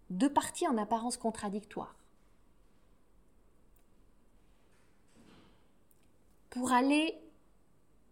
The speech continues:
par la pratique, apprendre, découvrir des nuances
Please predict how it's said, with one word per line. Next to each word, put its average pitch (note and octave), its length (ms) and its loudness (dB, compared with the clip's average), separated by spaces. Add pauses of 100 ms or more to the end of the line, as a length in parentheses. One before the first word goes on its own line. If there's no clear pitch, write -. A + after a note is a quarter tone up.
(200)
par G#3 160 2
la G3 120 6
pratique, A3 580 -2 (140)
apprendre, G#3 800 0
découvrir A#3+ 720 2
des G#3+ 420 4
nuances A3+ 1000 4